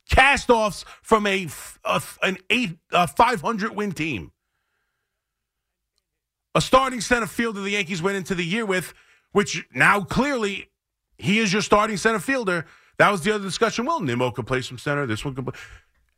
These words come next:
Prepare yourself. Prepare yourself. Harrison Bader is your starting center fielder.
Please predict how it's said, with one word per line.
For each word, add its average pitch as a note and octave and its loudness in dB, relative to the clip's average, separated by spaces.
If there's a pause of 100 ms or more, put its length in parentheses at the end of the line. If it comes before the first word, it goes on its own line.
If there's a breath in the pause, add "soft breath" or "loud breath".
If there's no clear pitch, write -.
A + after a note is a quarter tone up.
(140)
Prepare A#3+ 6
yourself. B2+ -4 (1080)
Prepare C4 4
yourself. - -6 (1080)
Harrison A#3+ 2
Bader G3+ -2
is D3 -6
your C#3+ -8
starting G3 2
center F3+ 0
fielder. F#3+ -6